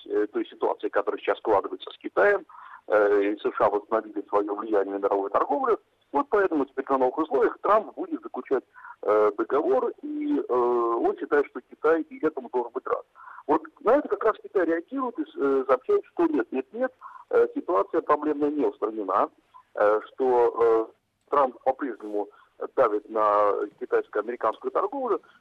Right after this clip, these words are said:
Ну и самое главное, как считает Китай, э, это, э, в-, м, возрождает те старые обиды, которые были ещё,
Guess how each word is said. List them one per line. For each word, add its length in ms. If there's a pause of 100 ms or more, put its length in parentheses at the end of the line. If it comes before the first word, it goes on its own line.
Ну 140
и 120
самое 340
главное, 380
как 180
считает 420
Китай, 360
э, 260 (240)
это, 400 (340)
э, 340
в-, 380
м, 520
возрождает 600
те 160
старые 320
обиды, 360 (300)
которые 460
были 260
ещё, 560